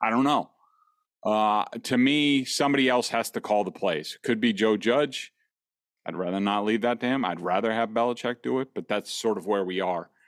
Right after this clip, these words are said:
after day three. It'll be changing on a daily basis.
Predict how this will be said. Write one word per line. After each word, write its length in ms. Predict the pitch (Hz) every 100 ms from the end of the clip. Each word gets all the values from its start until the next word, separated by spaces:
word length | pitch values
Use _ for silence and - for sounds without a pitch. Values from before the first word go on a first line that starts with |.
| _ _ -
after 380 | 95 87 -
day 320 | 82 - 87 82
three. 480 | - 107 101 98 _ _ _
It'll 120 | 78 82
be 140 | 82
changing 400 | - 85 87 90
on 160 | 85 82
a 60 |
daily 320 | 80 80 82
basis. 580 | 85 64 - - - -